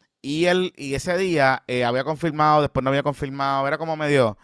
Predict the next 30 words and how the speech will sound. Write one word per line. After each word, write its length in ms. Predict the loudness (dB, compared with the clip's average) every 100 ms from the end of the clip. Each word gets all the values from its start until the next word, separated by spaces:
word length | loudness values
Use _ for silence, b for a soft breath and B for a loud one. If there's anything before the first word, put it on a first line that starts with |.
| b b b -2
y 60 |
después 320 | -2 0 -4
confirmó 440 | -2 -4 -4 -4 0
y 60 |
dijo 100 | 0
que 80 | -2
iba 100 | -2
a 40 | -2
ir 80 | -2
por 160 | -4
Zoom. 180 | -6 -16 -20 _ _ _ _ _ _ _ b b b b b b
Así 240 | -4 -4 -2
que 80 | -4
hizo 160 | 2
la, 400 | 4 6 6 2
la 140 | 0 -4
intervención, 960 | -4 -4 -4 -4 -4 -2 -4 -6 -6 -6
este, 800 | -6 -4 -2 -2 -6 -12 -16 -20 -8
remota. 560 | -2 2 0 -2 -10 _ _ _ _ _ _ _ _ _ _ b b b b b
Y 120 | -2
pues 160 | 2
ahí, 220 | 4 4 2
pues, 200 | -2 -4 -12 _ _
Julito 320 | -6 -2 -2
Rivera 240 | -2 -4
Saniel, 320 | -4 -2 -2 -6 _ _ _ _ _ _ _ _ _ -18
que 80 |
escucha 260 | -14 -12 -12
este 120 | -10
espacio, 480 | -4 -2 -2 -6 -16